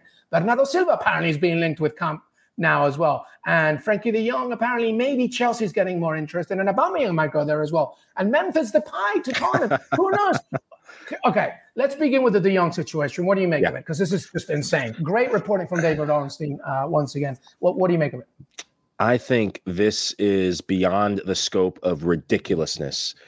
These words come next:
Speaker 2: This is showing a club that looks more like, uh, the Catalonia mob. This looks more like The
Speaker 1: <laughs>
Speaker 2: Godfather Part One, Two, maybe not three, 'cause three, I didn't, I thought two and one were
Speaker 1: I'm
Speaker 2: better
Speaker 1: with
Speaker 2: than
Speaker 1: you.
Speaker 2: three.
Speaker 1: I'm with you. Keep
Speaker 2: But
Speaker 1: going.
Speaker 2: this, this is, this is getting crazier by the second.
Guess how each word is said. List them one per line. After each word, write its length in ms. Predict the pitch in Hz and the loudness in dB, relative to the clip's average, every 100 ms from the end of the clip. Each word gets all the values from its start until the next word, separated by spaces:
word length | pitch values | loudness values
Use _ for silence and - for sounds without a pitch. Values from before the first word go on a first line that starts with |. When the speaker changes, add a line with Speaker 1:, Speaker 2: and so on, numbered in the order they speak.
| - - | -20 -16
Speaker 2:
This 320 | 82 107 127 139 | -4 -2 0 0
is 160 | 117 | 0
showing 420 | - 110 110 104 | 0 2 2 2
a 60 | 95 | -2
club 320 | - 104 92 | -2 -2 0
that 140 | 90 92 | -2 0
looks 220 | 95 - | -2 0
more 200 | 98 98 | 2 4
like, 300 | 90 90 - - _ _ - | 2 0 -8 -20 _ _ -6
uh, 80 | 92 | -4
the 220 | 98 95 | 0 -2
Catalonia 760 | - - 107 104 98 95 92 85 | 0 0 2 2 2 0 0 -2
mob. 540 | 87 92 87 80 - _ _ | 0 0 0 -4 -8 _ _
This 180 | 95 95 | -6 -2
looks 160 | 110 - | -2 0
more 140 | 107 | 0
like 180 | 104 95 | 0 0
The 100 | 101 | -2
Speaker 1:
<laughs> 80 | - | 0
Speaker 2:
Godfather 760 | 104 104 - 98 90 87 85 - _ _ - | 2 2 2 0 2 0 -2 -6 _ _ -10
Part 300 | - 113 98 | -2 0 2
One, 360 | 104 117 117 - | 0 2 0 -6
Two, 360 | - 123 110 98 _ - | -6 0 0 0 _ -4
maybe 220 | 110 107 | -2 2
not 200 | 87 - | 0 0
three, 280 | 85 69 _ - | -6 -6 _ -18
'cause 160 | 82 | -12
three, 300 | - 98 95 90 62 | -2 2 2 0 -2
I 140 | 87 | 0
didn't, 200 | 92 90 | 0 0
I 60 | 95 | 0
thought 240 | 90 82 | 0 0
two 240 | - 101 82 | -2 0 0
and 160 | 73 69 - | -2 -8 -2
one 260 | 87 78 | 0 0
were 180 | 73 67 _ - | -2 -6 _ -6
Speaker 1:
I'm 160 | - 165 | -2 0
Speaker 2:
better 60 | |
Speaker 1:
with 100 | 151 | 0
Speaker 2:
than 80 | 135 | -2
Speaker 1:
you. 60 | 127 | -4
Speaker 2:
three. 100 | - | -2
Speaker 1:
I'm 140 | 175 | 0
with 180 | 185 151 | 0 0
you. 60 | 135 | 0
Keep 80 | 113 | 0
Speaker 2:
But 180 | 101 | 0
Speaker 1:
going. 180 | 151 139 | 0 0
Speaker 2:
this, 160 | 131 - | -2 -2
this 200 | 120 139 | -2 0
is, 160 | 175 135 | 0 0
this 200 | 147 - | -4 -4
is 80 | 160 | -2
getting 300 | 180 185 185 | -2 0 -4
crazier 680 | - 185 185 202 160 117 90 | -2 0 2 2 4 4 4
by 280 | 78 107 | 2 2
the 160 | 98 107 | 2 0
second. 680 | - - 165 170 135 95 | -2 -4 -2 -2 -4 -6